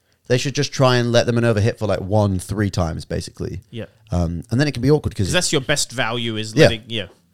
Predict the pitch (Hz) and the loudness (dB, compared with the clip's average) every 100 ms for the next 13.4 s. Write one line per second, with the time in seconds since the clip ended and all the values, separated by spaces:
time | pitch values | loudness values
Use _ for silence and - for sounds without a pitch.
0 | _ _ _ - 147 156 202 156 - - | _ _ _ -4 -2 -2 2 0 2 -2
1 | 156 156 160 190 165 147 - 185 143 110 | 0 2 2 2 0 0 4 6 6 4
2 | 120 104 135 156 120 120 - 117 104 - | 4 4 2 2 0 -2 2 2 2 2
3 | 127 120 107 110 117 110 98 113 110 156 | 4 2 2 2 0 0 -2 0 0 0
4 | 127 123 113 110 104 85 156 151 139 120 | -2 -2 -6 -12 0 6 8 8 6 2
5 | 123 85 92 107 113 110 - 117 110 110 | 0 0 -2 0 0 0 2 2 4 0
6 | 101 90 104 92 85 80 - - - 101 | -2 0 0 0 -4 -6 -8 -12 -4 -2
7 | 90 87 87 107 113 - 107 - 127 - | -2 -6 -8 -4 -4 -2 -6 -4 -4 -4
8 | - _ _ _ _ _ _ - 101 - | -8 _ _ _ _ _ _ -6 -4 0
9 | 135 110 110 123 98 95 90 85 92 98 | 0 2 0 0 0 -6 -8 -8 -8 -8
10 | - 117 104 - 107 101 - 95 - 113 | -2 -2 -2 -2 -2 -2 -6 -8 -4 -2
11 | 104 101 98 104 95 92 90 92 87 92 | 0 0 0 -2 -2 -2 -4 -4 -4 -6
12 | 87 85 85 92 87 85 92 80 82 80 | -8 -10 -10 -8 -8 -8 -8 -8 -12 -12
13 | 76 82 - 104 | -14 -14 -14 -16